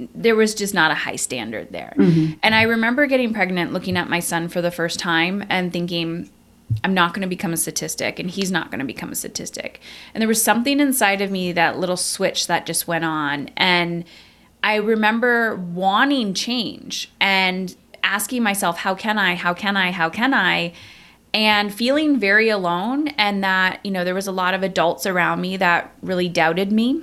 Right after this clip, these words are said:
Speaker 1: that didn't challenge me in a good way. It was the shame, projected shame, like,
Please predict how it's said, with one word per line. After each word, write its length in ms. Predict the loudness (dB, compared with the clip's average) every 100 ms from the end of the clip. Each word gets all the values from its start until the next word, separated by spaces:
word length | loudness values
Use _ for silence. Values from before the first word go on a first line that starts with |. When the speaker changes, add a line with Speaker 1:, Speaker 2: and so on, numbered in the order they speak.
| -4
Speaker 1:
that 240 | 0 0 2
didn't 320 | 2 2 -2
challenge 560 | -2 0 0 0 0 0
me 340 | 0 0 0
in 100 | -2
a 60 | 0
good 220 | 0 2
way. 460 | 2 4 2 2
It 120 | 0 0
was 300 | 0 -2 -4
the 160 | -2
shame, 580 | 0 0 0 0 -2 -4
projected 580 | -6 -2 -2 0 -4 -2
shame, 500 | -2 0 -2 -4 -4
like, 220 | -6